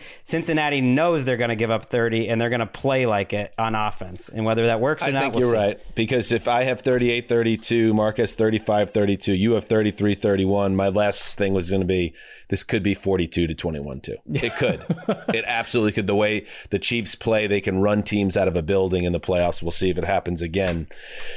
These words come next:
Speaker 2: All right, that's the A F C. Before we get to the N F C title game,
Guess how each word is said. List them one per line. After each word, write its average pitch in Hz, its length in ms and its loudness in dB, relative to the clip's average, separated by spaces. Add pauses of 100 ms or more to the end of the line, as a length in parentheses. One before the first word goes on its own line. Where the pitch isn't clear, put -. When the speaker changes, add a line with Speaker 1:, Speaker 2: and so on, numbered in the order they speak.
(580)
Speaker 2:
All 127 200 4
right, 175 280 2
that's 135 220 -4
the 139 140 -2
A 143 180 2
F 131 60 -2
C. 147 240 -4
Before 143 280 0
we 139 80 2
get 131 160 -2
to 123 80 -2
the 120 80 2
N 127 80 0
F 123 100 0
C 123 100 0
title 131 280 0
game, 147 420 -2